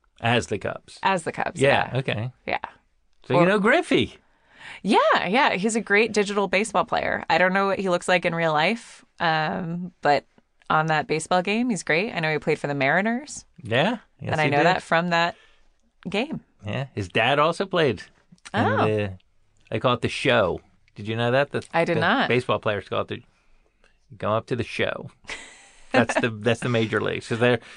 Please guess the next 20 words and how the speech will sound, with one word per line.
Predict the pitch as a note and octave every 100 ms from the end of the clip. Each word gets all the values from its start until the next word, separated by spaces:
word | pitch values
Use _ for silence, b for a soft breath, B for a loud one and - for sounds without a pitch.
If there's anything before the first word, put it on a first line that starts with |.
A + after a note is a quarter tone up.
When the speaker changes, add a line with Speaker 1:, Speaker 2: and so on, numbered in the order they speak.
| B
Speaker 1:
all | B2+ D3+
these | D3+
minor | C3+ D3 C#3 A#2
league | A2+ F#2+
teams | B2+ G2+ F2+
they | G2
have. | E2+ E2 -
Speaker 2:
Right, | E3
Speaker 1:
Double | B2+ C3
A, | A#2+
Speaker 2:
right, | C#3 A2
right. |
Speaker 1:
Triple | A#2+ D3 B2 A#2
A, | A2+ A2
all | A2+
of | A2
that | A2 G#2+
stuff. | - G2+ G2 -
Like, | F#2+ F#2 F2
um, | F#2+ F#2+ F#2